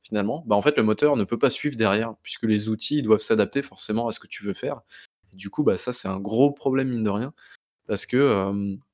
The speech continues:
bah, du coup, ça fait encore une fois des frustrations parce que les, les personnes qui travaillent au sein du studio, bah, ils travaillent une fois pour,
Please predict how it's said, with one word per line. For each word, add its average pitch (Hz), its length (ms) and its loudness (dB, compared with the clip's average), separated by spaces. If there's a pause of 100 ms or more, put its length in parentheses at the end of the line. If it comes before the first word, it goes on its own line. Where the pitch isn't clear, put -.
(560)
bah, 95 100 -8
du 110 120 -8
coup, - 140 -10
ça 104 180 0
fait 120 240 -2
encore 110 300 0
une 110 80 -2
fois 127 160 0
des 107 100 -2
frustrations - 600 -6
parce - 200 -6
que 117 120 -4
les, 98 240 0
les 101 100 0
personnes 113 440 -2
qui - 180 -18
travaillent 113 420 0
au 101 40 -2
sein 107 160 -6
du 98 80 -4
studio, 113 340 -4
bah, 127 100 2
ils 95 60 -4
travaillent 110 320 2
une 107 80 -4
fois 113 160 -4
pour, - 160 -14